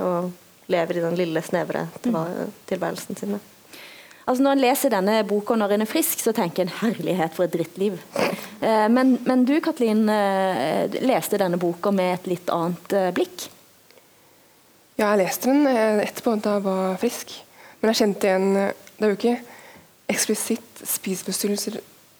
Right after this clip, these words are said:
Speaker 3: jeg tenkte på, men det er mer det isolasjonen, for det er jo, det ha-, har man jo når man er syk ofte. Eh, og de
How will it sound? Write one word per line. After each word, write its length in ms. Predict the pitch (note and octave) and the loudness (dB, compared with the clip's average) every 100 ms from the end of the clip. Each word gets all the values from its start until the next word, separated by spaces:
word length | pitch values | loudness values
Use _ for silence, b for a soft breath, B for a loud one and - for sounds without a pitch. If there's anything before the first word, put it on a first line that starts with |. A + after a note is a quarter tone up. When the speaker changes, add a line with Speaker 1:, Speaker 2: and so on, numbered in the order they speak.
| - | -8
Speaker 3:
jeg 80 | G3+ | -2
tenkte 260 | G3 F#3+ - | -2 -2 -2
på, 140 | A3+ A3 | -2 0
men 140 | G#3 | 2
det 80 | G#3 | 4
er 120 | G3+ | 4
mer 240 | G3+ G3+ | 4 4
det 200 | F#3+ F#3+ - B B B B B - | 2 0 -2 B B B B B -2
isolasjonen, 960 | G3+ G3+ G3+ - F#3+ G3 G3 G3 G3 - - - _ - | 0 0 0 0 2 2 4 2 0 -4 -14 -20 _ -8
for 120 | - | -2
det 100 | G3+ | 0
er 180 | F#3+ F#3+ | 2 0
jo, 220 | F#3 F3+ - G3+ - | 0 -4 -10 -20 -6
det 120 | F#3+ | -4
ha-, 160 | F3+ F#3+ | -4 -6
har 200 | - F3+ | -4 -2
man 120 | F#3 | 0
jo 80 | F#3 | 0
når 120 | F#3+ | 0
man 180 | F3+ F3+ | 0 0
er 120 | F3+ | -2
syk 300 | F3 G#3 - | -2 -6 -6
ofte. 280 | G3 - B3 - B B B B B - | -8 -4 -6 -6 B B B B B -4
Eh, 320 | G#3+ G#3 G#3 - | 0 2 2 0
og 420 | G3+ F#3+ F#3+ F#3+ G3+ - F#3 | 2 2 2 0 -4 -12 -6
de 280 | G3 F#3+ | -2 0